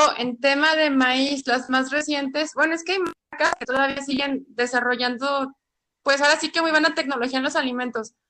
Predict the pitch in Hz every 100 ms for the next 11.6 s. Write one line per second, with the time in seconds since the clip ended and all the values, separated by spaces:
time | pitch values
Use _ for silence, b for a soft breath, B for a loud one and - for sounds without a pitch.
0 | _ _ _ _ _ - 285 294 277 294
1 | - - - 285 294 302 285 294 269 269
2 | - _ - 254 240 226 220 233 233 247
3 | 269 262 254 233 262 247 262 262 254 277
4 | 269 349 _ _ _ _ - 254 262 269
5 | - - 233 151 - 311 339 320 311 -
6 | 240 - _ _ - 240 240 269 277 269
7 | 262 262 240 247 330 - _ _ _ _
8 | _ - 294 302 320 294 285 269 269 -
9 | 269 247 233 233 240 226 226 233 233 240
10 | 240 262 262 254 262 254 269 247 240 240
11 | 240 233 226 220 214 214